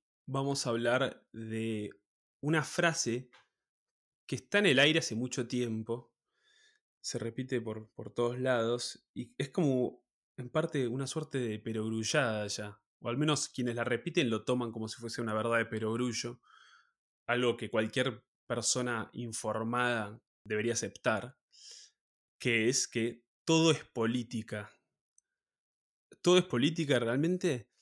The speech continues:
Esa es la, la pregunta hoy. En lo inmediato es una afirmación que plantea una pregunta por el todo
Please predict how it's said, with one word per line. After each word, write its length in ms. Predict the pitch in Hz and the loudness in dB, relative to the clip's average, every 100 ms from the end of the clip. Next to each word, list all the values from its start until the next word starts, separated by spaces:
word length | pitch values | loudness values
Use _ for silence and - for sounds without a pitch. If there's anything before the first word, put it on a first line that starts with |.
| _ _ _ - | _ _ _ -4
Esa 240 | 139 131 | 2 4
es 180 | 123 - | 4 2
la, 480 | 123 117 110 101 - | 0 2 2 0 -2
la 200 | 120 110 | -2 0
pregunta 640 | 120 123 139 120 117 107 | 2 2 2 2 -2 -4
hoy. 380 | - 107 104 110 - _ _ _ _ _ | -2 -2 -4 -10 -18 _ _ _ _ _
En 140 | 143 135 | 4 6
lo 60 | |
inmediato 480 | 135 131 135 175 175 | 8 8 10 8 8
es 160 | 165 - | 2 4
una 400 | 131 120 110 - - | 4 4 2 -6 -4
afirmación 800 | 131 143 123 117 - 139 135 139 | -2 0 0 0 2 2 2 0
que 380 | 127 120 107 | -2 -2 -2
plantea 480 | 95 123 117 113 127 | -4 -4 -4 0 2
una 120 | 127 | 2
pregunta 460 | 113 120 131 127 117 | 0 0 2 2 2
por 320 | 110 107 - | 0 -4 -8
el 260 | - 110 104 | -6 -6 2
todo 540 | 135 135 147 175 - | 4 6 6 4 -4